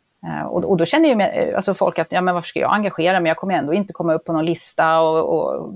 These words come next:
liksom kunna få bidra och säga till om något. Så här, de stannar utanför, och de som är inne i den här värmen, ja, men de vill ju naturligtvis fortsätta att få en lön och pengar och driva sina frågor. Så att, ja,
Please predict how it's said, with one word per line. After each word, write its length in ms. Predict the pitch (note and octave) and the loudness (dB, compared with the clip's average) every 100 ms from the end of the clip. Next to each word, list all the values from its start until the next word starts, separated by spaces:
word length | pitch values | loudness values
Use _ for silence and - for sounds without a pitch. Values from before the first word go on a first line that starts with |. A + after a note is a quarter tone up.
| E3 E3+ | -12 -12
liksom 260 | - D#3+ | -10 -12
kunna 240 | - E3 D#3 | -6 -4 -2
få 280 | D#3+ D#3 | 0 0
bidra 520 | D#3 E3+ D3+ D#3 D#3 D#3 | 2 0 2 2 4 2
och 120 | E3 | 0
säga 140 | D#3+ | -4
till 300 | D#3 D#3 D#3+ | -4 -4 -2
om 100 | D#3 | -2
något. 180 | D3 D#3 | -6 -8
Så 120 | - - | -10 -6
här, 60 | |
de 160 | - G#3 | -4 -2
stannar 260 | C4+ C4 | 0 4
utanför, 560 | B3+ F#3+ F#3 - F#3 F#3 | 4 2 -4 0 2 2
och 100 | F#3 | 2
de 160 | F#3 F3 | 2 0
som 160 | F#3 | 0
är 200 | F3 A#3+ A#3 - - | 2 2 -2 -12 -2
inne 500 | C4 F#3 F3 F3 E3 | 2 4 4 4 2
i 40 | |
den 120 | E3 | 0
här 160 | D#3+ D#3 | -2 0
värmen, 580 | E3+ D#3 D3+ D3+ - - | 0 0 -2 -4 -6 -6
ja, 220 | C4 G#3+ | 0 0
men 140 | F#3+ F3+ | 2 0
de 180 | D3+ F3+ | -2 -2
vill 100 | C#4 | -2
ju 60 | |
naturligtvis 420 | D#4 - G#3 F#3+ | -2 -2 -4 -4
fortsätta 440 | - F#3+ C#3+ - G#3 | -4 -4 -4 -2 0
att 120 | A#3 | 2
få 140 | G#3 | 2
en 100 | G#3+ | 0
lön 400 | F#3+ F#3 F#3+ F#3 | 2 2 2 0
och 100 | F#3+ | -4
pengar 420 | - F#3 F3 F3 F3 | -4 -4 -2 -2 0
och 300 | F3 F3 F#3 | 0 0 -4
driva 320 | F#3+ F#3 F3 | -2 0 0
sina 260 | F3 E3 | -2 -6
frågor. 500 | E3 E3+ D#3+ D#3 E3 | -4 0 0 0 -2
Så 120 | E3+ E3 | 0 -4
att, 280 | _ - _ _ - - - _ _ _ _ _ - | _ -20 _ _ -20 -20 -20 _ _ _ _ _ -2
ja, 320 | G3+ A#3 B3+ | 2 2 0